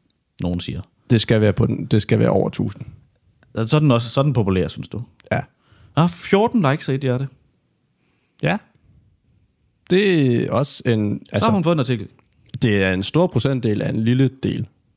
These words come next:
Speaker 1: Ja.
Speaker 2: Altså.
Speaker 1: Ja, ud af tyve,
Speaker 2: Så er det mange.
Speaker 1: så er det mange.
Speaker 2: Ja.
Speaker 1: Men ud af
Speaker 2: Nationen.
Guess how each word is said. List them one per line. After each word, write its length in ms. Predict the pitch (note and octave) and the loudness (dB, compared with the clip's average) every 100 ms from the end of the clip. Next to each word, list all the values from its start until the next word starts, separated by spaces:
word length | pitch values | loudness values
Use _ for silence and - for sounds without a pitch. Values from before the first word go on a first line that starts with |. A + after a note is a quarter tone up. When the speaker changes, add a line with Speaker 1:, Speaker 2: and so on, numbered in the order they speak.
| _ _ _ _ _ _ _ _ _ _ - _ _ - _ _ - - | _ _ _ _ _ _ _ _ _ _ -20 _ _ -20 _ _ -20 -4
Speaker 1:
Ja. 260 | A2+ D#3 E3+ - _ _ _ _ - | 0 0 -2 -14 _ _ _ _ -2
Speaker 2:
Altså. 320 | G#2 F2+ - - _ _ _ | -2 0 -6 -6 _ _ _
Speaker 1:
Ja, 140 | A2 - | -4 -2
ud 120 | F#3+ | 2
af 80 | G3 | 2
tyve, 600 | C3 - G3+ G#3+ A#3 F3+ F#2 - _ | 0 -4 0 2 2 2 -2 -10 _
Speaker 2:
Så 140 | - D3 | -2 2
er 40 | |
det 80 | F3+ | 4
mange. 320 | A2+ F#2+ G2+ | 2 0 0
Speaker 1:
så 80 | E3 | 2
er 40 | |
det 80 | F#3 | 2
mange. 340 | C#3+ F#2+ E2 F2 _ _ _ _ - | 2 0 -4 -12 _ _ _ _ -4
Speaker 2:
Ja. 180 | G2+ F2+ _ _ _ _ _ _ _ _ _ _ | -4 -4 _ _ _ _ _ _ _ _ _ _
Speaker 1:
Men 160 | A2+ A2+ | 0 2
ud 120 | A2+ | 2
af 220 | G#2 F2 - - _ _ _ _ | 2 0 -6 -16 _ _ _ _
Speaker 2:
Nationen. 880 | G2+ - F#3 F#3+ A2 F#2+ F#2 F#2 | -4 0 2 4 4 2 0 -2